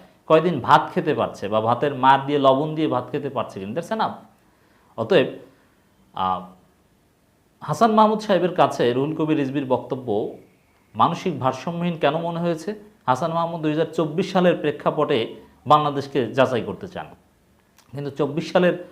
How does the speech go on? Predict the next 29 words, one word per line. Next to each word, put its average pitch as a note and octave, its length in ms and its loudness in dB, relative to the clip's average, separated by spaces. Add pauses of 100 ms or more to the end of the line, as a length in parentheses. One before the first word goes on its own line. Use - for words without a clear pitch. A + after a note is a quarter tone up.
(180)
অভাবের C#3+ 380 4
সংজ্ঞা, B2+ 640 0
চাহিদার C#3+ 340 0
সংজ্ঞা B2+ 560 -2 (320)
আর B2 140 2
আগের C3 340 4
চাহিদার C3+ 300 -2
সংজ্ঞা A#2+ 280 -10
এক G2+ 280 -6
নয়। D#2 120 -16 (680)
অতএব F3+ 320 2
যদি F#3+ 220 4
আপনি F#3+ 200 2
এইভাবে G3 440 4
চিন্তা D3+ 300 -2
করেন F#2 340 -4 (560)
যে B2+ 60 4
আসলে, D#3+ 500 2 (260)
আহ, G#2+ 200 -8 (100)
পুষ্টির F3 360 -2
চাহিদা E3 360 2
কতটুকু, C3 460 -4
কার C3 220 2
শরীরে C#3+ 380 -4
কতটুকু C3 440 -8
রক্ত, A#2 300 -4
হিমোগ্লোবিন C3 640 -6
কম A#2+ 300 0
কেন, F2+ 280 -4